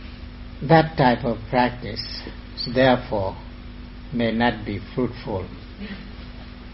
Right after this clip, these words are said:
To make it fruitful, we should have well decorated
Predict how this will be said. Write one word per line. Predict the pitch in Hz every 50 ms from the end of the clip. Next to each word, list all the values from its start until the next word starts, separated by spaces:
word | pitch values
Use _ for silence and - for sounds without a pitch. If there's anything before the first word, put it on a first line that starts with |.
| - - - - - - - - - - - -
To | 123 117
make | 110 120 139 151 160 156 -
it | 170 156 156 - - -
fruitful, | - 160 156 156 - - 160 165 180 185 196 190 - - - - - - - - - - - - - - - - - -
we | 117 123 127 120
should | 117 - - - 190 196 185
have | - - - - - 151 135 110 95 90 - - - - - - - - - - - - - - - - - - - - - - - - -
well | 131 123 147 170 180 180 185 185 190 190 196 196 190 - - - - - - - - - - - - - - - - - - - - - - - - - - - - - - - - - - - 113 113
decorated | 175 185 196 190 190 170 156 143 131 123 120 - 123 117 110 -